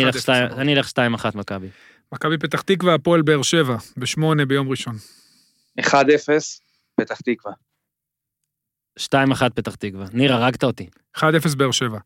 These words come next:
Speaker 2: אה, ביתר ירושלים, הפועל כפר סבא, אני גם, זה גם משחק שאני משדר.
Speaker 1: שתיים אפס ביתר. אני מצליח להקדים את ניר, כי הוא משוגע.
Speaker 3: שתיים אחד ביתר.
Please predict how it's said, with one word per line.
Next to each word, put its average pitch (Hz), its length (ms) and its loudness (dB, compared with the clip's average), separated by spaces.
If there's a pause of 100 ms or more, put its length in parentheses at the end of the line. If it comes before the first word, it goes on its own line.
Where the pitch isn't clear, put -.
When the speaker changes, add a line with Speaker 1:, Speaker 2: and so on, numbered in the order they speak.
(720)
Speaker 2:
אה, 143 120 -8
ביתר 147 400 0
ירושלים, 190 520 4
הפועל 175 280 2
כפר 165 200 0
סבא, 185 440 2 (400)
אני 139 140 -6
גם, 139 340 -2 (140)
זה 139 80 -4
גם 143 140 -4
משחק 131 180 -8
שאני 123 160 -10
משדר. 117 240 -10 (160)
Speaker 1:
שתיים 147 300 2
אפס 147 200 2
ביתר. 117 340 0 (720)
אני 117 100 -4
מצליח 113 280 -2
להקדים 135 260 4
את 127 100 0
ניר, 135 140 2
כי - 120 -8
הוא 104 100 -4
משוגע. 107 380 -8 (160)
Speaker 3:
שתיים 143 420 4
אחד 127 280 4
ביתר. 107 200 0